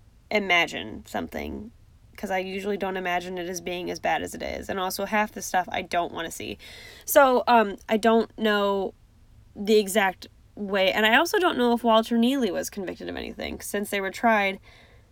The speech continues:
I'm assuming Donald just took the heat and Walter probably got in trouble for something else.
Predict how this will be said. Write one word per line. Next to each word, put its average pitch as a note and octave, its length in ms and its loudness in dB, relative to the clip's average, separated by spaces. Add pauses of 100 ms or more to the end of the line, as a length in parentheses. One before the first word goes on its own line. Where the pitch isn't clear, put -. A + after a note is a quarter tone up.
(580)
I'm A3+ 140 6
assuming A#3+ 380 4
Donald G3+ 340 2
just F3+ 140 -10
took G3+ 160 -8
the - 80 -10
heat G3+ 320 -4
and F#3+ 340 -8
Walter F#3 360 2
probably F#3 240 -2
got F3+ 160 0
in F#3 60 -6
trouble F3 240 -6
for F3 80 -12
something - 280 -10
else. - 240 -10